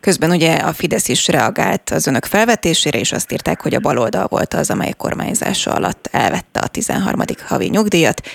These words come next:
és azt sem szavazta meg, hogy visszakapják azt az idősek.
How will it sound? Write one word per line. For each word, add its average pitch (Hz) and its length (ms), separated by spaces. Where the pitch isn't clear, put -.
és - 280
azt - 180
sem - 160
szavazta - 400
meg, - 160
hogy - 140
visszakapják - 680
azt - 180
az 85 120
idősek. - 580